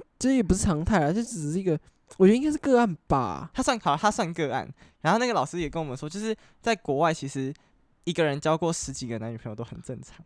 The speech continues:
Speaker 1: 有啊，你还记得那个，我们之前那个外师嘛，那个加拿大高高 Win 啊？
Speaker 2: 哦，对，对，对，我记得，我记得。
Speaker 1: 他，他也说，他觉得台湾人、
Speaker 2: 嗯。
Speaker 1: 亚洲人交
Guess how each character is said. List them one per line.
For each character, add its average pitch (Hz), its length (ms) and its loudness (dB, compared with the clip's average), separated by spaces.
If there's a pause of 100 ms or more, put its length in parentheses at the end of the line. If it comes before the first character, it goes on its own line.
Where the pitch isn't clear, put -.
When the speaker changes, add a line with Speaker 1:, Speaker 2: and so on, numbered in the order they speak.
Speaker 1:
有 160 160 8
啊， 147 100 2
你 160 120 0
还 165 60 2
记 196 140 2
得 151 200 4
那 160 100 -2
个， 123 600 -2
我 120 60 -6
们 131 100 -4
之 147 60 -2
前 160 80 4
那 147 60 4
个 143 60 0
外 139 180 2
师 123 260 -8
嘛， 107 140 -8
那 147 80 -6
个 123 200 -4 (120)
加 135 140 -4
拿 123 60 -4
大 113 300 -4
高 117 100 -8
高 113 320 -8 (160)
Win 127 280 0
啊？ 135 60 -16 (140)
Speaker 2:
哦， 143 100 -4
对， 156 120 0
对， 147 140 0
对， 143 100 -2
我 127 100 -2
记 127 140 -8
得， 123 80 -6
我 113 60 -4
记 120 100 -10
得。 131 220 -10
Speaker 1:
他， 262 340 2 (560)
他 269 140 2
也 180 200 6
说， 190 360 2
他 269 160 2
觉 180 200 4
得 160 60 6
台 143 260 0
湾 156 220 6
人、 95 260 -4 (280)
Speaker 2:
嗯。 131 80 -8
Speaker 1:
亚 127 120 -2
洲 131 300 -2
人 73 180 -8 (300)
交 175 460 4